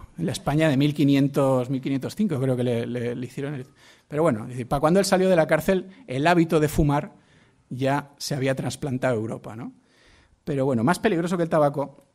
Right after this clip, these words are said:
la, la, la, la droga que realmente los europeos van a usar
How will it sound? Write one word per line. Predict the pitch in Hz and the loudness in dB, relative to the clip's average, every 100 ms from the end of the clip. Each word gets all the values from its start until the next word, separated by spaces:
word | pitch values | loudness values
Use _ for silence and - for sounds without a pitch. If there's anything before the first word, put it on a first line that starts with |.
| _ | _
la, | - 139 117 110 - | -14 -8 -6 -6 -6
la, | 117 120 110 107 107 104 107 - - - | -8 -8 -6 -8 -8 -10 -12 -16 -18 -10
la, | 117 113 110 | -8 -6 -6
la | 135 | -4
droga | 147 185 160 | 0 2 0
que | 151 | 0
realmente | 127 139 156 151 156 151 | -2 0 2 2 2 2
los | 131 120 - | 0 4 4
europeos | 117 117 160 151 123 | 4 -2 0 0 0
van | 123 139 | -2 -2
a | 120 | -2
usar | 120 - 127 110 - | -2 -2 -4 -4 -14